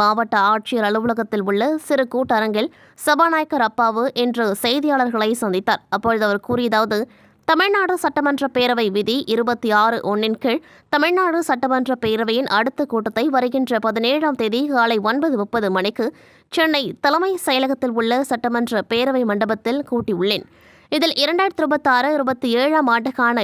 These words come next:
இடைக்கால நிதிநிலை அறிக்கையை காலை ஒன்பது முப்பது மணிக்கு நிதித்துறை அமைச்சர் தங்கம் தென்னரசு பேரவைக்கு அளிப்பார். மேலும் வருகின்ற இருபதாம் தேதி அன்று தமிழ்நாடு சட்டமன்ற பேரவை விதி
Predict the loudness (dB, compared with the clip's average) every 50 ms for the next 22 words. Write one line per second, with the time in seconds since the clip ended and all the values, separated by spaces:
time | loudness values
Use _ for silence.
0 | 0 2 2 0 0 0 0 0 2 2 0 0 -2 -2 0 0 0 0 0 0
1 | 0 0 0 0 0 0 -2 -2 -2 -2 -2 -2 -6 -4 0 2 4 4 4 2
2 | 0 -2 -4 -2 0 0 0 2 2 2 2 0 0 0 -2 -2 0 0 0 2
3 | 0 0 0 -2 -2 -4 -4 -6 -10 -20 -20 -20 -8 -4 0 0 0 2 0 0
4 | 0 0 0 0 0 0 0 0 0 -2 -2 -2 -2 -4 -2 0 0 0 0 0
5 | 0 -2 -2 -2 -2 -2 0 0 -2 -2 -4 -4 -4 -4 -4 -2 -2 0 0 2
6 | 2 0 -2 -2 -2 -2 -2 -2 0 0 0 -2 -2 _ _ _ -20 -20 _ _
7 | 0 2 2 2 0 0 0 0 0 0 0 -2 -2 -2 0 -2 -2 0 0 0
8 | 0 2 2 2 0 0 0 -2 -2 0 0 0 0 0 -2 -2 -4 -2 -2 -2
9 | -2 0 0 2 2 2 2 0 -2 -2 -2 -2 -4 -2 -2 -2 0 0 0 0
10 | -2 -2 -2 0 0 0 0 0 0 -2 -2 -2 -2 -2 0 0